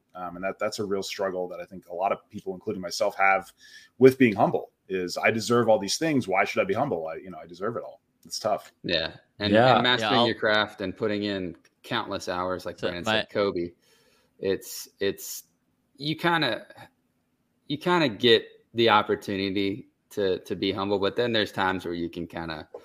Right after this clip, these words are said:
Speaker 2: have a little fun with it. 'Cause, I mean, you, if you work that hard, why not be able to, you know, show those skill sets and be happy about it? That's my only thing. But,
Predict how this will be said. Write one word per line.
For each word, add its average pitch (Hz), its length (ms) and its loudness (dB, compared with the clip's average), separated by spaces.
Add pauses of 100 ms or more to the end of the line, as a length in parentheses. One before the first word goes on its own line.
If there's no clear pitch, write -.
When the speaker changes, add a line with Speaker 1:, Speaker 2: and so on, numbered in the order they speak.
(300)
Speaker 2:
have 131 200 4
a 127 40 6
little 104 200 4
fun 98 240 2
with 98 100 2
it. 104 80 2
'Cause, 113 120 -4
I 131 40 0
mean, 131 200 2
you, 120 160 -4
if 110 120 -6
you 135 120 2
work 113 300 4
that 101 180 4
hard, 98 320 2
why 95 180 2
not 95 340 0
be 92 180 -4
able 90 340 -2
to, 87 500 -6 (480)
you 107 120 -4
know, 98 100 0
show 110 240 0
those 98 220 0
skill 101 220 -2
sets - 340 -2
and 85 100 -6
be 87 100 -2
happy 85 360 -8
about 76 240 -12
it? 69 140 -20 (120)
That's - 300 -6
my 92 240 2
only 90 220 -2
thing. 107 320 -6
But, 80 180 -4